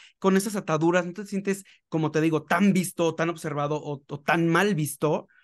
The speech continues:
que dices, "Lo voy a intentar", ¿no? Y entonces yo dije, de que ya tenía mi look, era un, era un pantalón azul y todo, pero dije, "Le falta algo", ¿no?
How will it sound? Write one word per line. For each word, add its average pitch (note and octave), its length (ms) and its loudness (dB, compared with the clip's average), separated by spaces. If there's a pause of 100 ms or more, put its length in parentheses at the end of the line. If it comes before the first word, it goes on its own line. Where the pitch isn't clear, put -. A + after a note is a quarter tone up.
(720)
que F#3+ 80 -2
dices, F3+ 280 -4
"Lo E3 160 2
voy F#3+ 160 2
a G#3 40 2
intentar", D#3 480 -2 (240)
¿no? - 280 -4 (320)
Y E3+ 100 2
entonces F3+ 260 0
yo F3+ 120 2
dije, D#3+ 480 0 (200)
de D#3+ 220 -4
que D#3+ 220 -2
ya F#3+ 140 4
tenía G#3 260 2
mi G#3 120 2
look, C4+ 300 4 (100)
era G#3+ 180 4
un, G3+ 220 2 (140)
era F#3 200 0
un F#3 140 -2
pantalón D#3 400 -4
azul A3 360 -4
y G3+ 40 -4
todo, A3+ 360 -4 (460)
pero G#3+ 160 2
dije, G#3 260 -2
"Le F#3+ 180 0
falta B3 380 -8
algo", A#3 360 -4 (180)
¿no? E3+ 320 -4